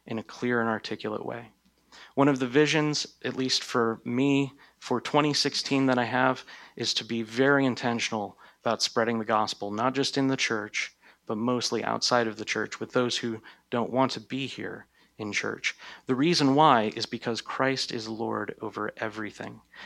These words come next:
and he is able to save to the uttermost those who would draw near to God through him. Are you telling people about this risen Christ,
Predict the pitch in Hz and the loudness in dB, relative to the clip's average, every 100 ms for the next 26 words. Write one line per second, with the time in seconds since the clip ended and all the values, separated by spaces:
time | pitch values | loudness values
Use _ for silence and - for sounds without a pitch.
0 | - - 151 170 131 117 - - - - | -12 2 6 8 6 4 -4 -12 -20 -4
1 | 127 120 - 127 127 - 120 - 117 110 | -2 0 0 0 0 -2 -2 -2 -2 -4
2 | - 113 110 123 120 117 104 101 - - | -6 -6 -4 -2 -2 -2 -4 -6 -8 -10
3 | - - - 120 117 - 113 110 113 110 | -20 -8 -4 -2 0 -2 -2 -2 0 0
4 | 107 107 107 107 101 101 101 - 113 95 | -2 -6 -8 -6 -4 -6 -8 -10 -8 -8
5 | 104 104 _ _ _ - - - _ 139 | -12 -14 _ _ _ -20 -20 -20 _ 4
6 | 151 165 160 160 147 147 _ - - 131 | 6 4 2 0 -2 -8 _ -8 -2 2
7 | 123 117 113 - 107 107 113 110 113 107 | 2 0 -4 -4 -6 -6 -4 -2 0 -2
8 | - 104 117 113 113 110 - 107 101 - | -4 -4 -4 -4 -4 -4 -4 -4 -4 -8